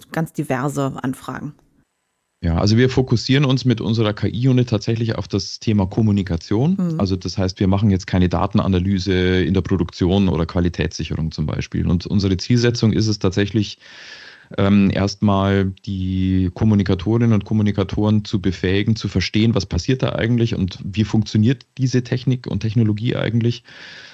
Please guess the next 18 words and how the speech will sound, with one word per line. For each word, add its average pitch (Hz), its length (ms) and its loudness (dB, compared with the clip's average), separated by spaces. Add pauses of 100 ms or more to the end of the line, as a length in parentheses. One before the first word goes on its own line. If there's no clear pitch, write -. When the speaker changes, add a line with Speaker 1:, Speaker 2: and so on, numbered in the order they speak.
(160)
Speaker 2:
Ähm, 95 380 2
das 90 180 -2
heißt, 95 280 0
ganz, 101 180 2
ganz 104 220 0
viel 107 560 0
sich 110 180 -2
schlau 98 280 2
machen, 101 500 2
was 95 160 -6
gibt's 113 200 -4
an 101 140 0
Neuerungen 98 560 0
und 98 140 -2
dieses 98 260 -6
Wissen 113 220 0
auch 90 140 -2
weiterzugeben. 104 880 0